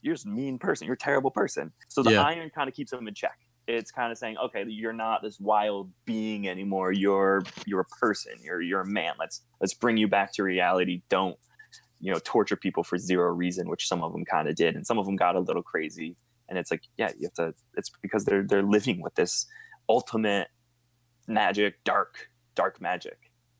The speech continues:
Speaker 2: Yeah.
Speaker 1: Um,
Speaker 2: Yeah.
Speaker 1: yeah.
Speaker 2: Wow. Okay. Um, one more question before you go, 'cause we're, we're gonna get some other people's thoughts, and then I wanna circle back to you.
Speaker 1: Yep.
Speaker 2: Um, d-, so real quickly,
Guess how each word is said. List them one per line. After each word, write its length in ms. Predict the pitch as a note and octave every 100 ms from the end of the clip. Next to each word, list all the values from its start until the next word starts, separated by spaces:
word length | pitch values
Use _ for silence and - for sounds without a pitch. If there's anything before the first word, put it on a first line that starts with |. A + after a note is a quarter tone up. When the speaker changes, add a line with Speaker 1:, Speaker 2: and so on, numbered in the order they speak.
| _ -
Speaker 2:
Yeah. 300 | A#2+ A2 F2+
Speaker 1:
Um, 180 | E2+ F2 -
Speaker 2:
Yeah. 160 | G#2
Speaker 1:
yeah. 160 | G#2+ F2+ - _ _ _ _ _ _ - - - -
Speaker 2:
Wow. 220 | A#2 G#2
Okay. 360 | B2 B2+ G#2+ - - - C3
Um, 280 | C#3+ C#3+ -
one 360 | A#2+ B2 G#3 A#3+
more 200 | A3 F#3
question 360 | D#3+ D3 -
before 280 | A#2 - C3
you 160 | A#2+ G#2
go, 380 | A#2 G#2+ G#2+ -
'cause 220 | C3+ A#2
we're, 260 | B2+ C#3 C#3
we're 140 | C#3+
gonna 120 | C#3 A2
get 140 | D#3 -
some 120 | C#3+
other 100 | C3+
people's 240 | C3+ B2
thoughts, 320 | - C3 - -
and 80 | C3
then 60 |
I 20 | B2
wanna 140 | A2+
circle 300 | - C#3 A#2+
back 240 | A#2+ B2 -
to 100 | C#3+
you. 200 | D3+ - _ _ _ -
Speaker 1:
Yep. 200 | B2+ A#2+
Speaker 2:
Um, 220 | A2+ A2 - _ _ - _ _ B2+ A2+
d-, 180 | D#3+ - _ -
so 460 | - F3 D#3+ - _ -
real 180 | A3
quickly, 420 | A#3 - B2 G#2